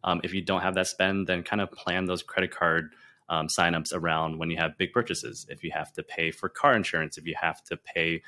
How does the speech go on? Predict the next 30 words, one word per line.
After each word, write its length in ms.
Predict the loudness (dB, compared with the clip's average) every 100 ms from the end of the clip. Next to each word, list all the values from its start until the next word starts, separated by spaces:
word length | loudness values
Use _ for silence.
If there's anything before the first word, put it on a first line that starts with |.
| -16 -20 _
for, 520 | 0 4 6 6 6
um, 220 | 4 4
your 160 | 2 2
utilities, 580 | 2 4 4 6 2
bills, 440 | 4 4 6 4 2
or 100 | 2
anything, 380 | 2 2 -2 -6 -6
uh, 140 | -2 -2
like 200 | -2 0
that, 200 | 0 0
if 80 | -2
you 60 |
have 140 | -4 -4
a 60 | -4
big 160 | -4 -4
spend 320 | -2 -4 -2
coming 240 | -4 -2
up, 200 | -2 -4 -4
then 260 | -2 -4 -10 _ -4
that's 200 | -2 2
where 240 | 4 4
you 100 | 2
can 120 | -4
potentially 500 | -8 -8 -6 -6 -6
sign 240 | -4 -2 -2
up 100 | -2
for 100 | -2
a 40 |
credit 220 | 2 2
card 320 | 6 6 6